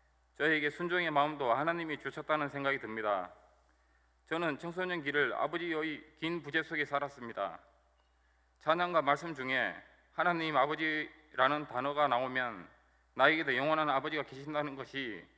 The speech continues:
알 수 없는 가슴 벅참으로 다가왔습니다. 앞으로 영원한 나의 아버지 하나님을 더 깊이 알아가고자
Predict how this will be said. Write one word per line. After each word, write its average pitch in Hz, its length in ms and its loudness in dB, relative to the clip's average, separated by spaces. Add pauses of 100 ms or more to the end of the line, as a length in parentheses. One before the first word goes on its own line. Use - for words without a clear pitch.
(380)
알 135 100 4
수 180 140 0
없는 160 420 -4 (240)
가슴 156 360 2
벅참으로 170 680 -4
다가왔습니다. 120 880 2 (1500)
앞으로 160 400 0
영원한 160 320 4
나의 156 200 8
아버지 147 300 2
하나님을 143 680 -2
더 156 100 -4
깊이 160 300 -4
알아가고자 123 840 4